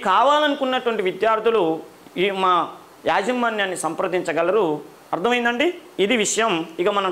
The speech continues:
టాపిక్లోకి వద్దాం. సంగం యుగం, సంగమ యుగం అంటే ఏందంటే ప్రాచీన తమిళ రాజ్యాలు అనేవి మన భారతదేశంలో క్రీస్తు పూర్వం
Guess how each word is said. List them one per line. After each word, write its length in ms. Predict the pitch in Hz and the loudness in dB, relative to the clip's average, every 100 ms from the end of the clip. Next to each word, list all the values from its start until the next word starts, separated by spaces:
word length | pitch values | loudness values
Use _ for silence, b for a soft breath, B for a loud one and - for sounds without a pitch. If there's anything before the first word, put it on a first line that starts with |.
| 185 | 0
టాపిక్లోకి 480 | 208 220 - 202 202 | 0 0 -2 -2 -2
వద్దాం. 260 | 151 147 - - - - - - - - - - - - - B B B B - | -2 -4 -6 -8 -4 -4 -6 -16 -20 -20 -20 -20 -20 -20 -20 B B B B -4
సంగం 440 | 240 285 311 339 311 | 0 2 4 2 2
యుగం, 160 | 262 247 - - | 2 0 -4 -2
సంగమ 440 | 226 262 262 254 294 | 0 2 2 2 2
యుగం 220 | 185 185 170 - - - - - - | 2 2 -2 -8 -18 -20 -20 -14 -6
అంటే 240 | 196 202 262 180 170 - - 160 | -2 2 2 4 0 -4 -4 2
ఏందంటే 460 | 233 262 196 143 208 403 - - B B B B B - | 2 2 0 0 0 0 -2 -14 B B B B B -2
ప్రాచీన 680 | 226 254 311 330 349 302 294 294 | 2 2 2 2 2 2 0 -2
తమిళ 240 | 214 254 285 254 | -2 2 2 4
రాజ్యాలు 380 | 220 - 202 190 | 2 2 2 2
అనేవి 360 | 180 175 247 196 160 - - - | 2 0 2 2 0 -4 -12 -2
మన 120 | 180 175 175 | 0 2 2
భారతదేశంలో 800 | 226 262 247 214 208 190 202 156 147 220 - - - | 2 2 2 2 0 0 2 2 2 -2 -10 -20 -6
క్రీస్తు 360 | 220 302 311 285 | 0 0 0 -2
పూర్వం 480 | - 190 190 180 | 0 0 2 0